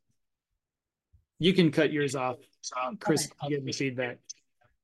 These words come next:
Speaker 2: There you go.
Speaker 1: Let's see here. Oh my goodness, Juan's here. What did I, what did I do? What did I do wrong?
Speaker 2: <laughs>
Speaker 1: Juan's here. Let me go back. Okay, now it's working.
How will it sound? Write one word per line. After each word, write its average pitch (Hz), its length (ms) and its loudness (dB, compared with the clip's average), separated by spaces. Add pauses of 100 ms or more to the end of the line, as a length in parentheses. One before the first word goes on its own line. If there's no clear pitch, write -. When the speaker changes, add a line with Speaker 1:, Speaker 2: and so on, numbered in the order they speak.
(1400)
Speaker 2:
There - 120 -2
you - 100 -12
go. - 80 2 (540)
Speaker 1:
Let's 131 140 -4
see 127 200 0
here. 117 360 -6 (120)
Oh 180 140 4
my 147 160 2
goodness, 139 400 2
Juan's 151 420 0
here. 113 380 -4 (300)
What 139 120 -6
did 151 120 -2
I, 143 140 0
what 143 200 -4
did 156 100 2
I 147 100 0
do? 139 360 -2
What 151 100 2
did 185 100 4
I 180 80 6
do 160 160 10
wrong? 127 420 0 (1000)
Speaker 2:
<laughs> 302 680 4 (1300)
Speaker 1:
Juan's 127 360 -8
here. 123 120 -4
Let 151 100 0
me 165 60 6
go 156 120 8
back. 143 260 2
Okay, 135 320 0
now 147 220 4
it's - 120 -2
working. 123 380 -6